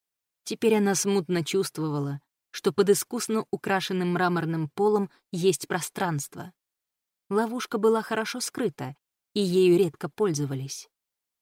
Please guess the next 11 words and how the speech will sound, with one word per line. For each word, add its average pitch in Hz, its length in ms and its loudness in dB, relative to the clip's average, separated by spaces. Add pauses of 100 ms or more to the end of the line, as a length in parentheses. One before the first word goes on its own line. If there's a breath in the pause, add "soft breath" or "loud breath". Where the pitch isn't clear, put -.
(220)
В - 100 -16
том, 190 200 0
что 175 180 -4
там 196 280 0
внизу 175 580 -2 (300)
каменный 160 500 0
мешок, 151 520 -6 (540)
Хел 180 280 0
теперь - 300 -2
не 190 120 0
сомневалась, 185 880 -4